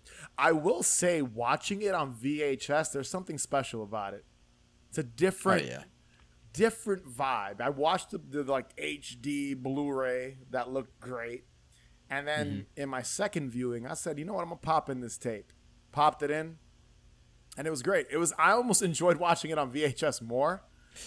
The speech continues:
Speaker 1: And
Speaker 2: Yeah.
Speaker 1: I, I
Speaker 2: Yep.
Speaker 1: mean, I mean that in the least pretentious way possible.
Speaker 2: Right.
Speaker 1: <laughs>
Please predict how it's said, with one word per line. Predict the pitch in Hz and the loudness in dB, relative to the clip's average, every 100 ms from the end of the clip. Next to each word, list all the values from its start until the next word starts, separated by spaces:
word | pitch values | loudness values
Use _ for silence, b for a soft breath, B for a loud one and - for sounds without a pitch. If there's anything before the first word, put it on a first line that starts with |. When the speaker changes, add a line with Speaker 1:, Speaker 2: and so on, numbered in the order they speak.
| B B - | B B 2
Speaker 1:
And | 143 | 6
Speaker 2:
Yeah. | 92 156 160 | 8 6 6
Speaker 1:
I, | 160 | 8
I | |
Speaker 2:
Yep. | 165 160 | 12 12
Speaker 1:
mean, | 202 196 - | 10 2 0
I | 175 | 2
mean | 185 220 240 | 4 4 4
that | 233 | 6
in | |
the | 202 | 8
least | 170 180 180 - | 6 6 2 2
pretentious | - - 123 160 143 151 117 | -2 -2 2 4 4 -2 0
way | 131 139 127 117 | 2 2 2 -2
possible. | - 123 123 - 110 147 | -2 0 0 -2 -2 6
Speaker 2:
Right. | 156 101 | 8 8
Speaker 1:
<laughs> | 104 | 4